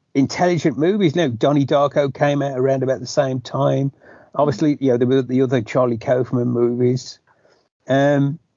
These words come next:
Speaker 1: and you think it's, it's interesting, and these look kind of essentially mainstream movies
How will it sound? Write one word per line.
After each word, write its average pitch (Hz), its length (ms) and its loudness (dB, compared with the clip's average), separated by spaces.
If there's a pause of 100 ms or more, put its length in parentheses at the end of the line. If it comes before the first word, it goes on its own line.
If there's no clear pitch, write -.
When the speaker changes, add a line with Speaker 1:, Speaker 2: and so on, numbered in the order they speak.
(420)
Speaker 1:
and 208 140 2
you 214 60 0
think 226 220 0
it's, - 120 -6
it's 160 240 -2
interesting, 185 1000 -2
and 180 240 0
these 269 160 0
look 285 120 0
kind 202 140 0
of 185 80 2
essentially 247 400 0
mainstream 160 960 0 (560)
movies 113 760 0